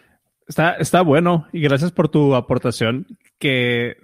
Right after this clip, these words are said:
está cabrón como pensar que de repente el proceso puede cambiar tan drásticamente sin, sin previo aviso, ¿no? Que también eso es como,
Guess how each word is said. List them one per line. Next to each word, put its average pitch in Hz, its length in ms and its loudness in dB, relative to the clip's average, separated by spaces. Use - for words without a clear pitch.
está - 300 -4
cabrón 196 320 2
como 208 220 2
pensar 143 340 0
que 180 100 2
de 170 80 4
repente 139 920 0
el 127 100 0
proceso 120 400 -4
puede 151 180 2
cambiar 117 380 0
tan 127 140 -2
drásticamente 120 680 -2
sin, 110 320 -4
sin 113 240 -4
previo 123 220 0
aviso, 117 260 0
¿no? 107 140 0
Que - 80 0
también 113 280 0
eso 123 220 4
es 120 140 2
como, 110 360 2